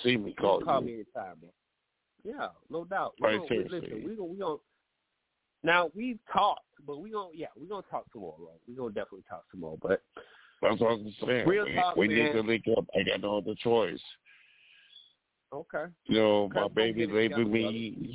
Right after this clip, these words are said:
Speaker 1: She moving down there with your ass in your neck of the woods. So, I'm,
Speaker 2: Listen,
Speaker 1: we gonna be best
Speaker 2: what is,
Speaker 1: friends,
Speaker 2: listen,
Speaker 1: you jerk.
Speaker 2: what, what is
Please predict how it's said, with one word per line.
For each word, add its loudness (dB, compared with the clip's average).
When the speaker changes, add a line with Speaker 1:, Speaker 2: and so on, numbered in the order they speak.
Speaker 1:
She 2
moving 2
down 2
there 2
with -4
your 4
ass 4
in 0
your 4
neck 0
of 0
the 0
woods. 4
So, 2
I'm, 0
Speaker 2:
Listen, -2
Speaker 1:
we 2
gonna 0
be 0
best 4
Speaker 2:
what 6
is, 4
Speaker 1:
friends, 2
Speaker 2:
listen, 0
Speaker 1:
you -6
jerk. 0
Speaker 2:
what, -2
what -2
is -10